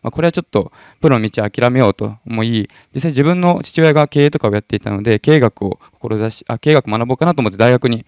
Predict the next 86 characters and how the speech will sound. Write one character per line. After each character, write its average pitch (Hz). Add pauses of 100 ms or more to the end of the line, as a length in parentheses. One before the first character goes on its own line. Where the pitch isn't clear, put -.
(320)
入 123
り 117
ま 113
し -
た。 - (360)
た 165
だ 139
ち -
ょ -
っ -
と -
大 139
学 160
で 160
経 165
営 165
学、 107 (320)
あ 117
の、 107
学 123
ぶ 143
の 104
を 98
諦 127
め 98
て、 104
あ、 123
ち -
ょ -
っ -
と -
こ 143
れ 143
話 143
す -
と 117
長 113
く -
な 98
っ -
ち -
ゃ 101
う -
の 98
で、 98
あ 107
の、 101 (120)
質 -
問 135
と -
か 104
あ -
っ -
た -
ら 107
後 110
で 98
聞 -
い -
て 95
ほ 101
し 113
い 104
ん 98
で 95
す -
け 131
ど、 123 (220)
で、 127
諦 160
め 127
て、 143 (280)
あ 117
の、 107 (140)
自 120
分 147
で 180
起 160
業 165
し 147
よ 151
う -
と - (160)
思 104
っ 98
て、 104